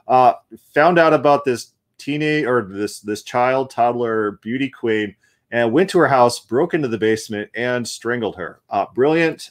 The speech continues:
uh, great, gold star, good deduction. And so the JonBenét conspiracy was created by someone who was previously went to his church, yep, but was mentally ill. Yeah. Very sad. I believe he ended up getting a restraining order. That's one of the things about Bob Enyart's church is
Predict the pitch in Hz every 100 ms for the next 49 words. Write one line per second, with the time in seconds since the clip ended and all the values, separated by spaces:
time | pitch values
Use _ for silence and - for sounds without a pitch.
0 | - 117 113 107 107 117 131 127 - 123
1 | - - 123 127 127 123 _ _ _ _
2 | _ 113 117 107 98 87 101 101 - 73
3 | _ _ _ _ _ - 104 - 214 196
4 | 185 185 - 185 160 151 131 127 127 -
5 | - - - 147 143 107 104 - 113 107
6 | 101 - 131 135 110 110 98 - 143 156
7 | 151 135 131 151 143 117 127 104 151 -
8 | _ _ _ _ 107 113 104 113 - 107
9 | 107 92 87 151 143 110 _ _ _ _
10 | _ _ - 131 135 151 135 127 98 107
11 | 120 135 127 110 113 107 92 107 110 110
12 | 98 95 92 - 101 104 92 90 90 139
13 | 170 - 156 131 139 135 107 110 87 107
14 | 98 104 107 98 - 117 117 - 98 90